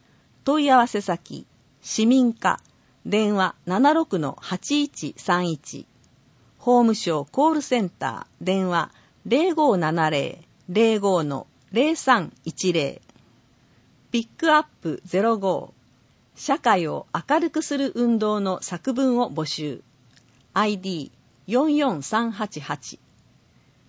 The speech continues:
社会を明るくする運動は、誰もが安心して暮らせる社会を目指す取り組みです。日常生活や学校生活で体験した優しさや助け合い、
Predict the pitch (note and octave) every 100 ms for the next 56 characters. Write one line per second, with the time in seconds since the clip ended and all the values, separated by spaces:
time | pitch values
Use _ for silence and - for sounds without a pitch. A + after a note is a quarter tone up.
0 | _ _ _ _ _ _ - - D#4 -
1 | A#3 F3 D#3 D3+ - E3 - C#4+ C#4+ C#4+
2 | - B3+ A#3+ G3+ G3+ F#3 E3+ E3 D#3 -
3 | - E3+ E3+ B3+ A3+ F#3 D#3 D3+ F#3+ D#4+
4 | - D#4 F4 - D#4+ C#4 C#4 C4+ B3+ A#3
5 | B3 G#3+ F3+ D#3+ D3 D3 D3+ D3 D3+ -
6 | _ F3 F3+ - F3 D#3 C#3+ D3 - -
7 | _ _ _ _ _ _ _ F3+ F#3+ C4
8 | A#3+ B3+ A3+ A#3+ G#3 E3 E3+ - D3+ C3+
9 | - - F3+ D#3+ _ D4+ D4+ - D4 C4
10 | F#3+ E3+ E3 D3 F#3 A3+ - G#3 F#3 -
11 | F3 - _ E3 F3 - E3 - F3+ D3
12 | C3 - - D3+ - A#3+ A3 G3 E3+